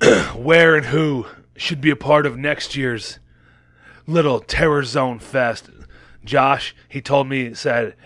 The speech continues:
"As of now, it's called Terror Zone Fest. It's not fucking called Summer's End in the D."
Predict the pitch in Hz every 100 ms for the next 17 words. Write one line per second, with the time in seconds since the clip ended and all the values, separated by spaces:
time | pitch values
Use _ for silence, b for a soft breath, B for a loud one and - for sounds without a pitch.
0 | - 151 175 151 160 156 143 - 135 -
1 | 143 143 120 123 120 - 110 95 135 156
2 | 139 - 131 120 - 131 127 - 131 127
3 | 113 127 120 113 113 107 110